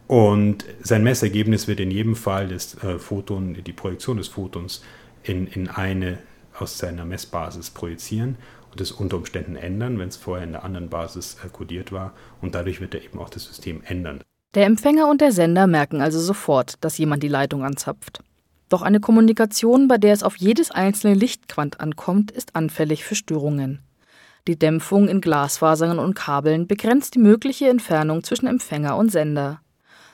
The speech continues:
Speaker 2: Bei der Übertragung durch die Luft stellt die Atmosphäre selbst das Hindernis dar. Zweitausendsieben gelang es Forschern dennoch, zwischen Teneriffa und La Palma über eine Entfernung von hundertvierundvierzig Kilometern einen Schlüssel auszutauschen.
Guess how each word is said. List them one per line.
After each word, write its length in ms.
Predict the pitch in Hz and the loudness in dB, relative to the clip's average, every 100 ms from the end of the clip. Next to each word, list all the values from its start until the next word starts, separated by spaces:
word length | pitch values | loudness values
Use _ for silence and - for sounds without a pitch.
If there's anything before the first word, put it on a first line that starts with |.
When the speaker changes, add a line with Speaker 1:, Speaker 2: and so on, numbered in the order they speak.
| _ | _
Speaker 2:
Bei 100 | 196 | 2
der 100 | 202 | 4
Übertragung 600 | 202 247 - 233 262 294 | 6 4 4 4 4 4
durch 100 | 294 | 4
die 140 | 320 | 4
Luft 400 | 277 247 - - | 6 4 2 -10
stellt 220 | - 247 262 | 0 2 2
die 100 | 247 | 0
Atmosphäre 520 | - 269 - 269 269 | -2 -2 0 0 2
selbst 360 | 196 147 - | 2 2 0
das 100 | 143 | -8
Hindernis 420 | - 151 151 143 - | -4 -4 -2 -4 -4
dar. 300 | 143 135 139 _ _ | -4 -4 -8 _ _
Zweitausendsieben 960 | - 160 170 214 247 240 180 180 185 214 | -6 -4 0 4 4 4 2 2 6 6
gelang 240 | 214 214 | 8 6
es 100 | 233 | 2
Forschern 380 | - 247 262 247 | 0 0 2 2
dennoch, 380 | 202 156 143 - | 4 2 -2 -6
zwischen 280 | - 240 | -6 -4
Teneriffa 520 | 247 254 233 247 - 311 | 0 2 4 4 2 2
und 180 | 240 | 2
La 80 | 247 | 0
Palma 540 | 254 - 151 147 151 147 | -2 0 0 2 0 -2
über 220 | 180 175 | 0 2
eine 160 | 180 | 2
Entfernung 500 | 175 190 - 214 240 | 0 0 4 4 4
von 120 | 214 196 | 2 4
hundertvierundvierzig 920 | 247 294 285 - 240 240 247 220 208 | 6 4 2 2 2 4 2 0 -4
Kilometern 600 | - 220 196 160 151 156 | -2 2 2 2 2 0
einen 160 | - 240 | 2 0
Schlüssel 340 | - 170 151 | 0 -2 2
auszutauschen. 880 | 104 135 - 156 151 135 135 131 - | 0 0 -4 -6 -2 -4 -4 -8 -10